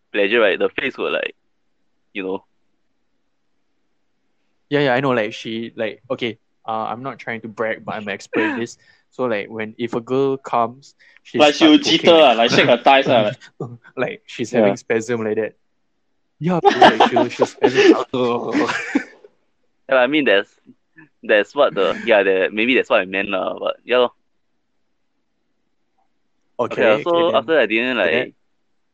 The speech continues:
Speaker 1: think much about it, lah. Then after that, we also, like, stopped talking.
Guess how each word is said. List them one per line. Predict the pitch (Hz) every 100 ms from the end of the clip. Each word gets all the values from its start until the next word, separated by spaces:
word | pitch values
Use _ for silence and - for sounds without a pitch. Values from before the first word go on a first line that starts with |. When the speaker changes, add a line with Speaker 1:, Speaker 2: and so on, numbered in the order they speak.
| _ _
Speaker 1:
think | 131 120
much | 127 113
about | 92 92 95
it, | 101
lah. | 95 90 - _ _ _ _ _ _ _ _ -
Then | 120 143 139
after | 135 156
that, | 135
we | 98 92
also, | - 113
like, | 95 62 - _
stopped | _ - 113
talking. | 98 - 92 95